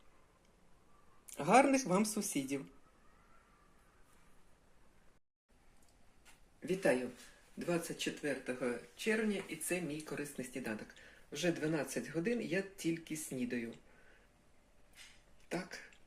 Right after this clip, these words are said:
трошки пересунулась, пересунувся час, коли я вживаю їжу. Вчора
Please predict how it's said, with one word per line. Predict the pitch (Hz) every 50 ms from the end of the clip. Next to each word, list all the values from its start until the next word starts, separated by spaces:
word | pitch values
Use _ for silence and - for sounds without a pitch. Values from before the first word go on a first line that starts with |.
| - - - - - - - - - - 170 -
трошки | - 170 214 226 - - 185 170
пересунулась, | - 175 160 165 165 - 185 180 170 156 143 139 139 139 - - - - - -
пересунувся | - 165 165 160 156 - 175 156 143 131 - - 139
час, | 131 - - 185 214 - - - - - - - - - - - - - - - -
коли | - 147 147 160
я | 165 175
вживаю | 170 165 160 143 139 151 156 156 151
їжу. | 143 139 135 127 131 139 151 - - - - - - - - - - - - 262 254 240 - - - - -
Вчора | - - 233 214 208 208 190 190 190 190